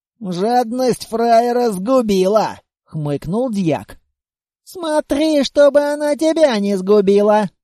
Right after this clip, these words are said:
спокойно ответил Гринберг. «Если этот полет окажется неприбыльным, я сюда больше не вернусь, учти. Так что на твоем месте я бы прислушивался к моим советам».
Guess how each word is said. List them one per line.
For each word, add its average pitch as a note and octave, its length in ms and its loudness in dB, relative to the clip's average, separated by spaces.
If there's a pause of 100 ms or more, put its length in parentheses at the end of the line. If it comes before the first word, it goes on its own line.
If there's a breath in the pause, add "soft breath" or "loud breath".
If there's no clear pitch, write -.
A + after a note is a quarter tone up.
спокойно D3 680 -6
ответил F#3+ 500 -2
Гринберг. D#3+ 640 -6 (460)
«Если D4 600 -2
этот C#4 260 0
полет C#4 400 -2
окажется C4+ 720 0
неприбыльным, C4+ 840 0
я C#4 280 0
сюда C4+ 360 -2
больше C4+ 420 0
не C#4 160 -4
вернусь, C#4 720 0
учти. B3+ 680 0 (380)
Так C4+ 300 -2
что C4+ 240 -2
на C4 140 -2
твоем C4+ 420 0
месте C4 520 -2
я C4 180 0
бы B3+ 220 0
прислушивался G#3 1080 0
к - 60 -10
моим A3 340 -2
советам». A3 720 0